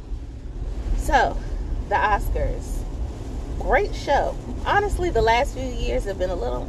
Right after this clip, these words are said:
eh, so I wasn't really even gonna tune into it, but Beyonce was opening, and I was very much anticipating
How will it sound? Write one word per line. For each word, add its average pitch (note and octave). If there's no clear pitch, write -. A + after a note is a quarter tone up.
eh, C4+
so G#3+
I G3+
wasn't G3+
really F#3
even D3
gonna E3
tune G3
into F3
it, D#3
but D#3+
Beyonce D#3
was C#3+
opening, -
and E3+
I E3+
was E3+
very F3+
much F#3
anticipating E3+